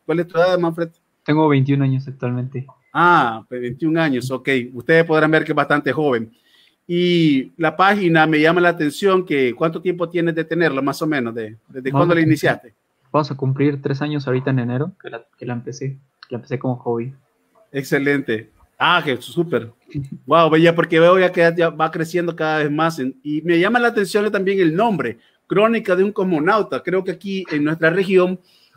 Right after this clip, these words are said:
Speaker 1: nosotros estamos más afic-, somos más de la línea de, de los lanzamientos de nasa y de los astronautas, pero los cosmonautas sabemos que es la denominación que le hace la, a lo, a lo de la Agencia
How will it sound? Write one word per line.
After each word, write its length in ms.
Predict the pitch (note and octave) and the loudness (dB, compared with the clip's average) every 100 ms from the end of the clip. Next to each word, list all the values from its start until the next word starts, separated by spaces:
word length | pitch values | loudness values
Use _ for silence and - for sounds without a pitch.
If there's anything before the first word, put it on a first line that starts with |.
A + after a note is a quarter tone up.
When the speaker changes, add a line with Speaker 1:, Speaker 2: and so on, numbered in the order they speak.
| - | -8
Speaker 1:
nosotros 360 | E3 D#3+ E3 E3+ | -4 -2 0 0
estamos 280 | F#3 F#3+ F#3+ | 2 4 4
más 440 | F3 F3+ F#3+ E3+ | 4 4 6 4
afic-, 420 | F3 E3 - D#3 | 0 -6 -10 -16
somos 320 | D3+ E3+ F#3+ F#3 | -4 0 2 4
más 260 | F#3 F#3+ | 4 4
de 120 | E3+ | 4
la 100 | E3 | 2
línea 420 | D3 F3 G3 F3 D3+ | 0 -2 0 2 4
de, 300 | C3 A2+ A2+ _ _ _ _ - | 2 0 -8 _ _ _ _ -6
de 100 | C#3+ | 0
los 160 | D3 C#3+ | 2 2
lanzamientos 600 | D3 C#3+ C3+ F3+ F#3 D#3+ | 0 0 2 4 2 2
de 100 | C#3+ | 2
nasa 340 | E3+ G3 F#3 | 4 2 2
y 40 | D3+ | 0
de 80 | |
los 120 | C#3+ C#3 | 2 0
astronautas, 680 | C#3+ C3+ C3+ G3 F#3+ C#3 | -2 -2 0 0 0 -4
pero 420 | C3 C3+ C3 A#2+ A#2+ | -2 0 0 0 -4
los 160 | C3 | -8
cosmonautas 640 | - C#3+ C3+ D3+ F3+ F3 D#3+ | -6 -4 0 0 0 -2 0
sabemos 320 | D3+ E3 E3+ | 0 0 0
que 80 | D#3+ | 0
es 80 | |
la 60 | D#3+ | 2
denominación 640 | E3 D#3+ D#3+ C#3+ B2+ D#3+ | 2 2 0 0 0 -4
que 100 | D#3+ | -4
le 100 | D#3 | 0
hace 240 | C#3 D3 D#3 | 0 0 -2
la, 280 | C3 A#2+ - | -2 -4 -8
a 140 | B2+ | -10
lo, 260 | A#2 A#2 A#2+ | -6 -8 -10
a 60 | |
lo 260 | A#2 A2+ A2 | -16 -16 -16
de 120 | B2 | -16
la 80 | A#2 | -14
Agencia 560 | A2 D#3+ D#3+ C3+ A#2+ | -2 -2 2 2 2